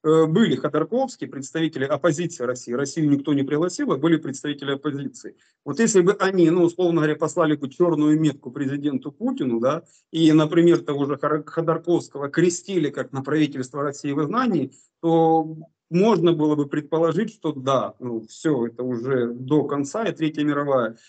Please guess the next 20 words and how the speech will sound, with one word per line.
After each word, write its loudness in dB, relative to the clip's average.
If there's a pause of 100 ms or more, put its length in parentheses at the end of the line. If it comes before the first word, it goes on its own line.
(160)
Но 0
судя 2
по 2
тем 2
заявлениям, 2
которые 0
были, 0
вот -4
особенно -2
Макрон, 0
они 2
сами 0
уже 0
не 0
верят 0
в -20
то, 2
что -8
Украина 2
победит. -6